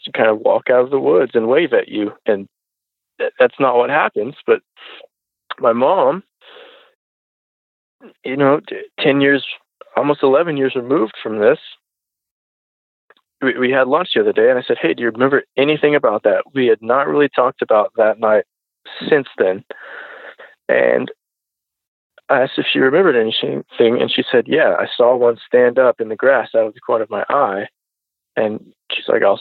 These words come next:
swear on it." I, I didn't know what to think about it. I ended up getting so scared in that field that I kind of convinced myself that it was, uh,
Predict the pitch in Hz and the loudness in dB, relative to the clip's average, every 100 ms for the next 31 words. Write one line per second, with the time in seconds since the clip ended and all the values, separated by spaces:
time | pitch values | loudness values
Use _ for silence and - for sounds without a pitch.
0 | - 135 143 117 104 117 - 120 117 _ | 0 2 2 2 0 -2 -2 -4 -4 _
1 | _ _ _ _ - 120 143 131 123 113 | _ _ _ _ -2 0 0 0 0 0
2 | 113 113 170 175 123 104 95 - 117 143 | -4 -10 -6 -2 0 2 0 0 0 2
3 | 139 135 127 - - 151 - - _ - | 0 0 0 -2 -18 -20 -20 -20 _ -4
4 | 123 117 123 - 127 117 104 - - 190 | -4 0 -2 0 0 0 -2 -6 -4 2
5 | 147 113 135 _ _ - - - _ _ | 4 2 0 _ _ -20 -20 -20 _ _
6 | 113 101 123 117 117 113 - _ - 127 | 0 2 0 0 0 0 -8 _ -2 0
7 | 120 120 - 113 104 - 170 156 123 117 | 0 -2 0 0 0 0 2 2 0 0
8 | 110 - 110 110 - - _ _ _ _ | 0 0 -2 -4 -6 -20 _ _ _ _
9 | - 107 | -2 0